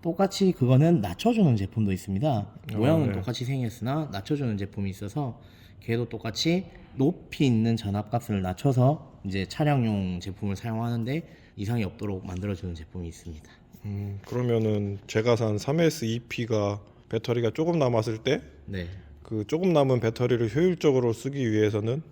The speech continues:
Speaker 2: 요 제품을 구매를 해서 전압을
Speaker 1: 네.
Speaker 2: 높여서
Speaker 1: 네.
Speaker 2: 마지막 남은 부분까지 짜내서 쓸 수 있는
Speaker 1: 그렇죠.
Speaker 2: 그런 아이템인 거네요.
Speaker 1: <laughs> 딸딸 끌고
Speaker 2: 음.
Speaker 1: 쓸 수 있는 거죠, 쉽게 얘기하면.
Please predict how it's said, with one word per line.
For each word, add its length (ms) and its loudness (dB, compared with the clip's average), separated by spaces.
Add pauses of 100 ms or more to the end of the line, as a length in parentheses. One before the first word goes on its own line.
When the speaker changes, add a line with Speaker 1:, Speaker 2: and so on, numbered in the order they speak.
(260)
Speaker 2:
요 180 4
제품을 800 0
구매를 400 0
해서 320 2 (560)
전압을 400 4
Speaker 1:
네. 60 4
Speaker 2:
높여서 680 4
Speaker 1:
네. 220 -6 (340)
Speaker 2:
마지막 360 4
남은 280 4
부분까지 440 0
짜내서 340 2
쓸 160 0
수 140 -4
있는 220 0
Speaker 1:
그렇죠. 200 2
Speaker 2:
그런 140 8
아이템인 440 6
거네요. 360 4
Speaker 1:
<laughs> 100 -20
딸딸 340 -2
끌고 200 4
Speaker 2:
음. 40 6
Speaker 1:
쓸 160 0
수 140 -2
있는 180 0
거죠, 180 0
쉽게 280 -4
얘기하면. 340 2